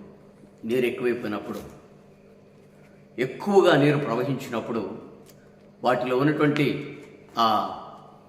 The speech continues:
సామర్థ్యాన్ని కోల్పోయి నే-, పూలన్నీ కూడా, చెట్లన్నీ కూడా చనిపోయే పరిస్థితి, చనిపోయే ప్రమాదం ఉంది.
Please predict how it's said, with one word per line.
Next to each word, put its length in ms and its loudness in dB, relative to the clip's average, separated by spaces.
సామర్థ్యాన్ని 1080 4
కోల్పోయి 800 -2
నే-, 400 0
పూలన్నీ 380 4
కూడా, 480 -2
చెట్లన్నీ 380 -2
కూడా 520 -2
చనిపోయే 380 -2
పరిస్థితి, 680 -8
చనిపోయే 240 -6
ప్రమాదం 520 -4
ఉంది. 220 -12